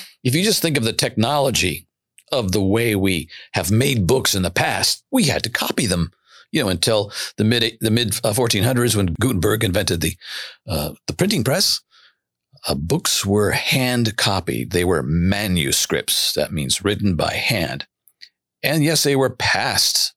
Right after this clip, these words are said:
from person to person by hand and often recopied. There weren't the kind of copyright laws that we have now,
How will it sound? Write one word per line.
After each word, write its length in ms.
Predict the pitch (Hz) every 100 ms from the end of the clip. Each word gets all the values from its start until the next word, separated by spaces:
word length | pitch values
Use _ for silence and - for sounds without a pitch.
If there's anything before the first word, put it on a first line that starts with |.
| _
from 220 | 107 98
person 340 | 123 110 104
to 80 | 90
person 360 | 90 143 104 90
by 140 | 87
hand 300 | 80 85 92 - - - -
and 140 | 107
often 400 | 104 113 110 101
recopied. 680 | 101 104 - 120 101 - - - _
There 160 | 92 92
weren't 220 | 127 107
the 60 |
kind 220 | - 113 98
of 120 | - _ _
copyright 640 | - 185 175 131 117 104 98
laws 300 | 98 95 92
that 160 | 92
we 100 | 92 78
have 180 | 73
now, 320 | 82 143 85